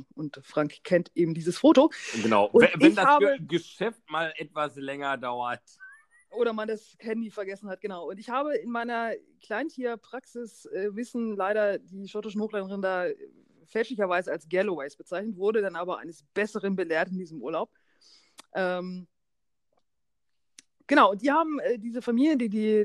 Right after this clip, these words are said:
Speaker 1: denen die Rinder gehören, die haben auch einen kleinen Hofladen, und, ähm, stellen auch oder bauen auch selber so Urmehle, also Dinkelmehl und Einkornmehl an. Kann man da kaufen. Ähm,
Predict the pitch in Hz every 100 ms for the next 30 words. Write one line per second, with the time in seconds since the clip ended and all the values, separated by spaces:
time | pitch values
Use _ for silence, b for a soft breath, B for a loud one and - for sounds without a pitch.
0 | 180 208 208 202 196 226 220 220 220 208
1 | 196 185 196 196 196 196 185 254 269 226
2 | 240 - B B B B B - 202 202
3 | 196 - 190 185 190 - 185 196 160 -
4 | 160 170 - - 175 180 185 185 180 175
5 | 180 151 - _ 196 240 220 226 247 165
6 | 175 208 240 208 202 185 - 160 240 233
7 | 226 226 190 285 - _ _ _ _ _
8 | - _ - 185 180 180 208 226 302 B
9 | B B B B B - 190 190 190 190
10 | 185 185